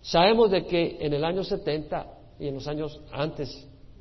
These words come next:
la guerra civil entre los israelitas, se mataron unos contra otros. Pero yo creo que acá se refiere a la persecución de los cristianos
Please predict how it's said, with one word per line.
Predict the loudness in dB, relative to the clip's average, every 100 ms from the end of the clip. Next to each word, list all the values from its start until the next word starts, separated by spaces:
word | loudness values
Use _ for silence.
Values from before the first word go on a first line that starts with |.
| -14
la | -6 -4
guerra | -2 -4
civil | -4 -2
entre | -4 -6 -8
los | -8
israelitas, | -8 -8 -6 -8 -8 -10 -10 -12
se | -10
mataron | -8 -8 -6
unos | -8 -8
contra | -10 -8 -4
otros. | -4 -6 -12 -12 -20 -20 -20 -20 0
Pero | 2 6
yo | 6
creo | 6 4 4
que | 0
acá | 0 -2
se | -2
refiere | -4 -2 0 2 0 -4 -12 -20 -20 -20 -20 -20 -20 -20 -12
a | -2
la | 0
persecución | 0 -4 -6 -8 -6 -6
de | -6
los | -6
cristianos | -12 -12 -12 -12 -12 -14